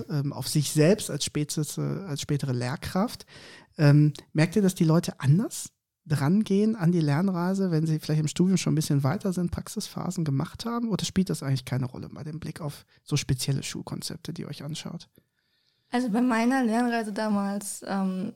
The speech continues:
Speaker 2: wo ich Teilnehmerin war, war das auf jeden Fall so. Da war ich zum Beispiel selbst auch im zweiten Semester, also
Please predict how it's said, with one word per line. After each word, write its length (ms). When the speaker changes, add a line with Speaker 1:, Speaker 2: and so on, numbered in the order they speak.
Speaker 2:
wo 140
ich 60
Teilnehmerin 440
war, 160
war 80
das 120
auf 120
jeden 160
Fall 240
so. 320
Da 100
war 80
ich 120
zum 120
Beispiel 340
selbst 300
auch 260
im 140
zweiten 280
Semester, 380
also 480